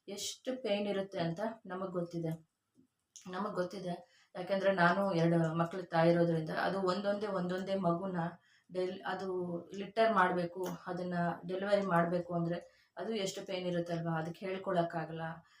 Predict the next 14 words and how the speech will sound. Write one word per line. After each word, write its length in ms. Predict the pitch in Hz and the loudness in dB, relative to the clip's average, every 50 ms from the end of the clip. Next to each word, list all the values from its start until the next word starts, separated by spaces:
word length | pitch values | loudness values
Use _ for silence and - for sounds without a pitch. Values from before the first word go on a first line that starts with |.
| _ _ _ - | _ _ _ -6
ನಾನು 200 | 202 208 208 208 | -4 -2 2 4
ಅವಾಗವಾಗ 480 | 202 190 190 185 185 190 185 180 180 175 | 4 6 6 4 6 6 4 6 6 4
ಅದಕ್ಕೆ 260 | 175 175 170 - 180 | 4 2 2 -4 -4
ಬಿಸಿನೀರು 460 | 170 170 175 170 - 185 180 175 175 | -2 -2 -4 -4 -4 -6 -8 -8 -6
ಕೊಡೋದು, 500 | - 175 170 165 165 165 175 175 170 175 | -6 -4 -4 -2 -2 -2 -2 -2 -2 -2
ಮತ್ತೆ 280 | 196 165 165 165 - 175 | -2 -2 -2 -2 -4 -4
ಬಿಸಿನೀರಲ್ಲಿ 560 | 170 175 175 - - 196 190 180 175 170 180 | -2 -2 -2 -4 -4 -2 0 2 2 2 0
ಸೆರ್ಲಾಕ್ 520 | 175 - 165 165 165 175 175 175 175 - - | 0 2 2 2 2 2 0 0 -2 -4 -6
ಕೊಡೋದು, 420 | 180 170 165 165 165 165 170 175 | -4 -2 0 0 0 -2 -4 -4
ಹೇಗೆ 320 | 170 196 202 220 214 226 | -4 -2 0 2 2 2
ಬಾಣಂತಿಗೆ 580 | 208 190 185 180 185 185 190 190 185 185 180 175 | 4 6 6 6 4 2 0 -2 -4 -4 -2 -2
ಬಿಸಿನೀರೇ 580 | 180 175 - - 196 196 196 196 196 196 202 202 | -2 -2 -4 -4 -6 -4 0 4 6 6 6 6
ಕೊಡ್ತಾ 360 | - - 175 170 170 175 175 | 6 4 2 2 4 6 6
ಇರ್ತೀವೋ 420 | 170 170 170 - 180 196 214 - | 6 6 2 -2 -6 -8 -8 -10